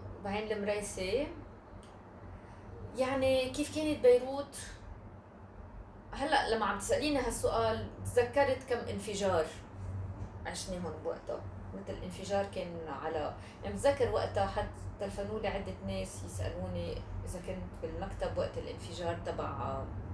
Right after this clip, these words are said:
انفجار كان صوب ستارك ويمكن هيك شي، ما بعرف، شخص مات فيه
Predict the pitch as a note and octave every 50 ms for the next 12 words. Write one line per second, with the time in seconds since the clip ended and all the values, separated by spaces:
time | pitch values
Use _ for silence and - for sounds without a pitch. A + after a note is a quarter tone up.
0 | - - - - - - - - - - - - - - - - - - - -
1 | - - - - - - - - - - - - - - - - - - - A#3+
2 | A#3+ A#3 B3 A#3 A3+ A3 G#3+ G#3 - G#3+ G3+ G3 G3 - G#3 G3 F#3+ F#3+ - -
3 | - G#3 A3 A#3 - - A3+ G3+ G3 F#3+ - - F#3 F#3+ F#3 - - - D3+ D#3
4 | D#3 - - - - - G3+ G3 E3+ D#3 - - - - - - - - - -
5 | - - - - - - - - - - - G#3 - - - - - F#3 E3+ E3
6 | E3 - - - F#3